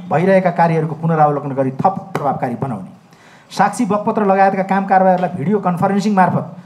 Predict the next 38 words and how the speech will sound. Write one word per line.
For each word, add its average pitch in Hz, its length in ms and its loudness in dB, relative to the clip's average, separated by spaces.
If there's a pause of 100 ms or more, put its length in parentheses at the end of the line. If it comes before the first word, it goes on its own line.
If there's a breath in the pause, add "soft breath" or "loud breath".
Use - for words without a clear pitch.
(140 loud breath)
गर्ने 180 280 2
पद्धतिलाई 170 480 -2
थप - 200 0
विस्तार 151 280 -4
गर्दै 135 240 -4
लैजाने, 113 360 -6 (540 loud breath)
अदालतमा 202 460 2 (180)
भौतिक 160 320 -4
रूपमा 175 240 -2 (220)
उपस्थित 196 340 -2
हुन 185 160 2
लाग्ने 175 320 2
खर्च 190 240 0
र 214 100 0
समयको 185 380 2
बचत 170 320 0
गर्न 196 240 2 (320 loud breath)
अनलाइन 220 360 2
मार्फत 190 340 0
मुद्दाको 180 320 -2 (100)
दर्ता 190 200 2
तथा 190 180 2
बहस 165 340 0
पैरवी 196 320 0
गर्ने 170 300 2 (260 loud breath)
पद्धतिको 190 440 0
कार्यान्वयन 185 460 2
मार्फत 165 320 2
विद्युतीय 165 300 -2
अदालतको 156 420 0
स्थापनाको 147 460 -2
लागि 139 260 -4 (260 loud breath)
पूर्वाधार 151 420 2 (280)
तयार 135 220 0
गर्दै 117 320 -6 (160)
लैजाने, 123 400 -2 (480 loud breath)
न्यायिक 165 260 0
स्वतन्त्रता, 180 540 -2